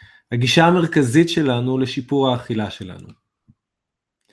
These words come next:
לדרך לאכילה נכונה להיות בהתאם לערכים שאנחנו מאמינים בהם, חופש, כבוד עצמי, אמון עצמי, שלום פנימי, משמעות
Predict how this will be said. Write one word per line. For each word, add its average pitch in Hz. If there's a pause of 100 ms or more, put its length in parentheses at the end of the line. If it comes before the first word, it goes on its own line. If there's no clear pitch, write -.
(360)
לדרך 160
לאכילה 156
נכונה 139
להיות 135
בהתאם 139
לערכים 131
שאנחנו 127
מאמינים 123
בהם, 135 (440)
חופש, 151
כבוד 120
עצמי, 143
אמון 135
עצמי, 131
שלום 127
פנימי, 127 (680)
משמעות 135